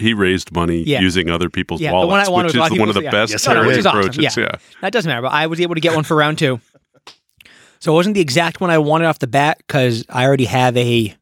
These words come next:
Speaker 2: blue and orange one
Speaker 1: Mm-hmm.
Speaker 2: from back in the day with a Puck U one. I wanted to get one of the newer black and red ones, but it's all good. I got a, um,
Speaker 1: What'd you
Speaker 2: the,
Speaker 1: get?
Speaker 2: I got the Smodcast one.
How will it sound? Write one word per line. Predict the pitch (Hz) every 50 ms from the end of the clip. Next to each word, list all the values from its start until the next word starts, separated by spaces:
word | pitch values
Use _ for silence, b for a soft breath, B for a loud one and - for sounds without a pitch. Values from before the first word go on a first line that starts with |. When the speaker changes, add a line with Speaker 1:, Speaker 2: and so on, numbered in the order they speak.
| _ _
Speaker 2:
blue | - 107 127 131 139 131 131
and | 127 123
orange | 127 135 139 143 139 131
one | 151 165 160 160 160 160 151 - _ - -
Speaker 1:
Mm-hmm. | 80 76 85 90 104 -
Speaker 2:
from | _ - 135
back | 147 143 131 -
in | 147
the | 147
day | 143 147 147 151 143
with | - 135 113
a | -
Puck | - - 113 - -
U | 151 147
one. | 147 160 156 160 160 160 -
I | - 123
wanted | 117 117 120 131 131 127 131
to | 139
get | 135 135 -
one | 143 139 131
of | 123
the | 113 113
newer | 120 123 131 131 135 139 135 127
black | 120 101 - 127 131 127 123 -
and | 135 135
red | 151 165 190
ones, | 190 185 180 175 170
but | - - 139 - _ _
it's | - -
all | - 143 120
good. | 117 113 113 117 -
I | 139 135
got | 151 147 139 127 - B B B B B B B B B B B B B B B B B B B B
a, | -
um, | 131 127
Speaker 1:
What'd | 120 120 117
you | -
Speaker 2:
the, | 92
Speaker 1:
get? | 90 -
Speaker 2:
I | 147
got | 151 175
the | 170
Smodcast | - - 170 147 139 - - 131 120 -
one. | 135 117 113 107